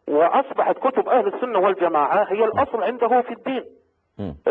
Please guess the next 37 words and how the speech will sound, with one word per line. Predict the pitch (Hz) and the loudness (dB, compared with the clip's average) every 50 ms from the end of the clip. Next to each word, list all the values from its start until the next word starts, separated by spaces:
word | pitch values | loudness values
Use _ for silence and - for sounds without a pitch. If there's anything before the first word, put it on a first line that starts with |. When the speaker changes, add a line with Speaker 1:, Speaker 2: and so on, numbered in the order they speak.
| - - | 0 2
Speaker 1:
أي | 156 185 208 202 | 2 2 2 0
في، | - - 220 214 214 180 180 196 180 190 | -2 -2 -4 -2 0 0 0 0 0 0
في | 196 202 | -2 -4
مسألة | 220 220 220 220 214 208 208 | -4 -2 0 0 0 0 0
البيعة | 190 185 208 233 - - 196 | 0 2 2 2 2 2 2
وغيرها | 190 180 208 226 214 196 180 185 | 2 2 2 2 2 2 2 0
من | 190 180 | -2 -2
هذه | 185 196 190 190 185 | -2 -2 0 0 -2
الأمور، | 190 165 185 202 196 165 135 - 147 | -2 -2 0 2 2 0 2 0 0
أي | 170 180 180 170 | 0 2 0 0
ال-، | 165 165 160 156 156 | 0 -2 -2 0 2
ال-، | 147 143 143 143 143 147 139 123 135 - - - - - | 4 4 4 2 0 -2 -4 -2 -4 -4 -6 -10 -4 0
الولاية، | 147 165 170 180 214 214 180 139 135 117 - - _ _ _ _ - | 0 2 4 4 4 4 2 2 0 -2 -4 -10 _ _ _ _ 0
وهذا | 175 185 220 269 247 214 214 | 2 2 2 2 2 2 2
لا | 254 285 285 | 2 2 0
يستقيم | - - - 233 - 247 240 214 | -2 -2 -4 -4 -4 -4 -6 -4
بحال | - - - - 233 220 214 202 | -4 -4 0 2 2 2 2 0
من | 196 180 | -2 -2
الأحوال. | 160 147 131 131 - 135 123 117 - - _ - | -2 -2 -2 -4 -4 -4 -6 -6 -8 -10 _ -2
Speaker 2:
طب، | - - | -2 0
بعد | 143 143 156 | 2 2 0
إذنك | 170 165 143 | 0 -2 -4
يا | 131 | -6
شيخ | - 127 | -10 -6
صالح. | - 165 - | -2 -2 0
Speaker 1:
أخي | - 262 | 0 0
Speaker 2:
نعم. | 233 214 196 | -2 0 -2
Speaker 1:
الحبيب، | 202 - 330 - - - _ _ _ | -2 -2 -4 -8 -8 -14 _ _ _
Speaker 2:
اتفضل. | - 120 110 71 - - _ _ _ _ _ _ _ _ _ - - - - _ _ - - | -4 -4 -4 -4 -6 -18 _ _ _ _ _ _ _ _ _ -12 -12 -12 -12 _ _ -4 -2
Speaker 1:
أنا | 175 208 226 214 214 208 | 0 2 2 4 2 2
ما | 202 190 185 190 | 4 2 2 2
أريد | 156 170 185 202 - 156 | 2 2 0 0 0 -2
أن | 160 170 - | -4 -2 0
أقول | 160 170 - 170 180 180 147 135 | -2 -2 2 2 2 2 2 2
في | - | -2
الحقيقة، | 151 - - 165 - 180 196 185 - 160 151 | -2 -2 -2 -2 0 0 0 2 2 2 4
وأتمنى | 151 156 - 156 165 - - 165 170 - 220 208 165 147 131 123 | 4 4 2 2 0 0 0 0 0 0 -2 -2 -4 -6 -6 -6